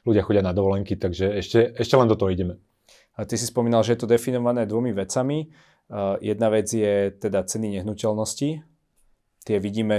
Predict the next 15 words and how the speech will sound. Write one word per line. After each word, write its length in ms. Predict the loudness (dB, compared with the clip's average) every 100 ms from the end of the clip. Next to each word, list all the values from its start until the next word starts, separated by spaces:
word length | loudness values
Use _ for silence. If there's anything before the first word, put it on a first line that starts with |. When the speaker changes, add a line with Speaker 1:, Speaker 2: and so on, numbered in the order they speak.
| -2
Speaker 2:
že 80 | -2
boli 320 | 0 0 0
na 240 | -2 -2
maxime, 640 | 0 0 0 0 2 2 2
respektíve 480 | 0 -4 -4 -2
mierne 400 | -2 2 2 2
sa 160 | 0 -2
znižujú. 520 | -2 -2 2 2 2 -2 -8 -20 -20 _ -10
A, 240 | -2 0 0
a 120 | 2
ďalej 320 | 6 6 6
zadlženie 320 | 4 4 2 4
domácností, 640 | 4 4 4 0 -2 -4
v 80 | -4
tom 180 | -4